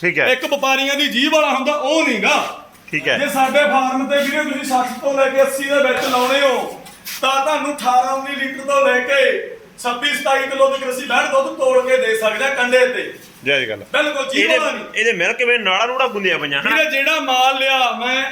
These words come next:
Speaker 2: ਆਪਦੇ ਆਪ ਮੂੰਹੋਂ ਨਹੀਂ ਕਹਿੰਦਾ ਗਾ, ਸਾਡੇ ਫਾਰਮ ਤੇ ਆ ਕੇ ਪਤਾ ਲੱਗੂ। ਛੋਟਾ ਬੱਚਾ ਵੀ ਵੀਰੇ ਵੈੜਾਂ ਤੇ ਖੜੂਗਾ, ਅਣਜਾਣ ਤੋਂ ਅਣਜਾਣ ਬੰਦਾ ਵੀ।
Speaker 1: ਠੀਕ ਹੈ।
Speaker 2: ਅਸੀਂ ਵੀਰੇ ਮਾਲ ਲੈਂਦੇ ਹਾਂ ਤੀਜੀ ਪੀੜ੍ਹੀ ਹੋ ਗਈ ਸਾਡੀ ਇਹ ਕੰਮ 'ਚ।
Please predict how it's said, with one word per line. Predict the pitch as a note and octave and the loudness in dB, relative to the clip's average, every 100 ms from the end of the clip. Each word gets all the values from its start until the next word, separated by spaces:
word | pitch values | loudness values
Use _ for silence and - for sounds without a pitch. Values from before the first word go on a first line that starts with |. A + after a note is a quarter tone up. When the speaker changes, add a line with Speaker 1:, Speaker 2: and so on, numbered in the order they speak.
| - | -2
Speaker 2:
ਆਪਦੇ | A#3+ B3 B3+ | 0 2 2
ਆਪ | C4 | -2
ਮੂੰਹੋਂ | C4+ B3+ A3+ C4 | -2 -4 -2 -2
ਨਹੀਂ | B3+ | 0
ਕਹਿੰਦਾ | A3 A#3 C4+ B3 | 0 2 2 2
ਗਾ, | C4 C#4 D4 - - - - | 2 0 -2 -8 -16 -8 -2
ਸਾਡੇ | A#3+ C4 C#4+ | 2 4 4
ਫਾਰਮ | A#3 A#3 B3 B3+ | 4 2 0 -2
ਤੇ | C4 | -2
ਆ | B3+ | -2
ਕੇ | C4 | -2
ਪਤਾ | B3 B3+ | 0 0
ਲੱਗੂ। | B3 A3 D4 A#3 | 0 -2 -6 -2
ਛੋਟਾ | B3 D#4+ D4 | 2 4 4
ਬੱਚਾ | C4+ C#4 C4 | 0 -2 -4
ਵੀ | C4 | -4
ਵੀਰੇ | B3+ C#4 | -4 -2
ਵੈੜਾਂ | C#4 A#3 C4+ C4+ | 0 -2 -2 -2
ਤੇ | |
ਖੜੂਗਾ, | - G#3 D4 A#3+ | -2 -2 -2 0
ਅਣਜਾਣ | A3+ A3 G#3+ G#3+ | 0 0 -2 -2
ਤੋਂ | G#3+ | -4
ਅਣਜਾਣ | G#3 G3 G3 | -4 -2 -2
ਬੰਦਾ | F#3+ F3+ E3+ D#3+ | -2 -2 -2 -2
ਵੀ। | - - - - | -6 -10 -14 -4
Speaker 1:
ਠੀਕ | D#3+ B2+ | 0 0
ਹੈ। | G2+ | -2
Speaker 2:
ਅਸੀਂ | A#3+ - | -4 -2
ਵੀਰੇ | D4 D#4 C#4 | 0 2 2
ਮਾਲ | B3+ C4 C#4 | 0 0 0
ਲੈਂਦੇ | C4+ D4 | 0 0
ਹਾਂ | |
ਤੀਜੀ | D4 - B3+ C4+ C#4 | -2 -4 -8 -8 -6
ਪੀੜ੍ਹੀ | C#4+ D4+ | -2 0
ਹੋ | C#4 | 0
ਗਈ | A3+ | -2
ਸਾਡੀ | A#3 A#3 A#3+ | -4 -4 -2
ਇਹ | B3+ | -2
ਕੰਮ | A3+ G#3+ | -2 -4
'ਚ। | G#3+ | -4